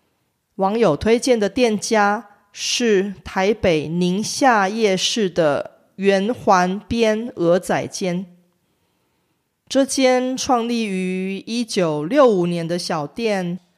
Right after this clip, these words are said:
还曾经荣获二零一八年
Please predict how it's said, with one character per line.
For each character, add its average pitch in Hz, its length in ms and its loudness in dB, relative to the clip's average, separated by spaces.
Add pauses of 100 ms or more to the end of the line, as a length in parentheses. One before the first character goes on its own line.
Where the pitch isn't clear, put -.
(120)
还 208 220 -4
曾 208 320 0
经 240 340 -2
荣 190 320 0
获 202 640 2
二 262 180 6
零 202 260 0
一 233 160 -4
八 226 260 4
年 185 500 -2